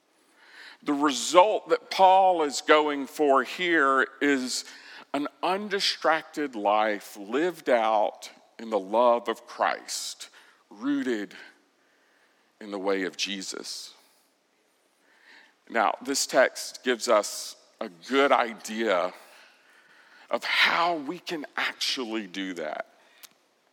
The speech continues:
Uh, in verse twenty-two, Paul says,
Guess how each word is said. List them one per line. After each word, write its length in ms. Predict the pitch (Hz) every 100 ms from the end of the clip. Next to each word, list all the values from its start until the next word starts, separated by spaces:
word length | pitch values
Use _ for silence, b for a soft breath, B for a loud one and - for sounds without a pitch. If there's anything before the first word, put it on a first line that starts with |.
| _ _ _ _ _ - B B B B B -
Uh, 160 | 82 -
in 100 | 123
verse 220 | 143 160
twenty-two, 480 | - 165 151 135 117
Paul 260 | - 117 104
says, 440 | - 90 85 -